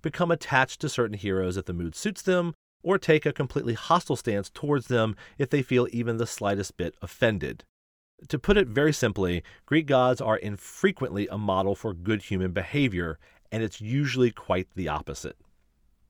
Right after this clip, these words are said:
One last point about the content of Greek myth. It is far more concerned with its human actors, the heroes of the past, than other mythical systems, which feature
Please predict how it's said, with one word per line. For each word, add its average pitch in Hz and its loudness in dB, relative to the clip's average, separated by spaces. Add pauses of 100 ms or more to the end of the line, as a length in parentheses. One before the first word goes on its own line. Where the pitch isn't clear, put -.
(500)
One 262 0
last 190 2
point 131 -2
about 117 0
the 143 -4
content 87 -4
of 101 -4
Greek 85 -6
myth. - 0 (440)
It 143 2
is 143 0 (120)
far 220 0
more 175 2
concerned 117 -2
with 101 -4
its - -8
human 175 2
actors, 85 -4
the 120 0
heroes 101 2
of 87 -4
the 85 -4
past, 85 -2 (280)
than 156 -2 (100)
other 143 4
mythical 110 -4
systems, - -8 (280)
which - -4
feature 151 2